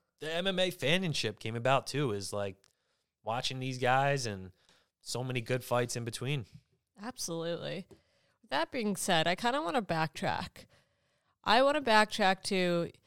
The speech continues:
Speaker 2: the top ten best knockouts. And let's talk about the, what is it on E S P N? Um, when it's, like, a not, not top ten?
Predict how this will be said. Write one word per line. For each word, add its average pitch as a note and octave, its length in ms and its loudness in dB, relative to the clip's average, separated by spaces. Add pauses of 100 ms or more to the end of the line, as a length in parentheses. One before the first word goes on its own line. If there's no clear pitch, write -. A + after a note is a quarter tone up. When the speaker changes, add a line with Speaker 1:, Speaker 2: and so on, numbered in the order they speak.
(380)
Speaker 2:
the F3+ 80 -4
top F#3 480 2
ten G3+ 440 0
best F3+ 320 0
knockouts. F#3+ 800 -2 (320)
And G3+ 120 0
let's A#3+ 280 2
talk D#4+ 220 0
about C#4 300 2
the, G3+ 340 6
what A3 160 0
is C4 160 0
it C4+ 80 0
on B3 160 2
E A#3 100 0
S A#3 180 2
P A#3+ 200 0
N? A3+ 320 4
Um, F3+ 540 2 (640)
when G3+ 160 -2
it's, F#3+ 120 -6
like, G3 140 0
a F3+ 60 -2
not, D#3+ 500 0 (100)
not F3+ 280 0
top G3 260 2
ten? A#3 540 2